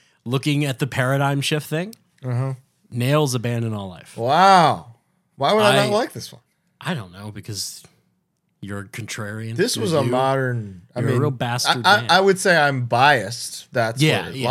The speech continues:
Speaker 2: lies, you know?
Speaker 1: Yeah.
Speaker 2: I'm biased, so maybe I don't get, like, I wouldn't put one of my bands on here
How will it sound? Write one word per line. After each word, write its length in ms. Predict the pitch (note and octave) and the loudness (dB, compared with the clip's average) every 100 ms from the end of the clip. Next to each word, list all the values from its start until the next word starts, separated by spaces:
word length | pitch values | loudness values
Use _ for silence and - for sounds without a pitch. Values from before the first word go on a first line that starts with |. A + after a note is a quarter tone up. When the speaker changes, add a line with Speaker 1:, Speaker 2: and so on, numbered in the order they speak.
| B2+ | -2
Speaker 2:
lies, 320 | - - - | -4 -16 -14
you 80 | G#2 | -12
know? 160 | F#2+ - _ | -14 -18 _
Speaker 1:
Yeah. 200 | A2 G#2 - _ _ | -12 -12 -14 _ _
Speaker 2:
I'm 200 | C#3 D#3+ | 0 2
biased, 340 | D#3+ D#3 D3 B2+ | 6 6 6 2
so 80 | C#3 | -2
maybe 280 | C3 C3+ B2+ | -2 0 2
I 140 | A#2 | 2
don't 220 | A#2 A#2+ | 0 -4
get, 180 | A2+ A#2 | -6 -4
like, 160 | D3 D3 | 0 4
I 120 | D#3 | 6
wouldn't 380 | F3 F3+ E3 D3 | 6 6 4 0
put 420 | D#3 D3+ C#3 - _ _ - | 4 6 6 0 _ _ -8
one 200 | A#2 A2 | -6 -6
of 60 | |
my 180 | G2 G2+ | -8 -8
bands 280 | G2 D#2+ D#2 | -10 -12 -16
on 160 | E2 E2 | -18 -16
here 340 | F2+ A2 A#2+ | -14 -12 -14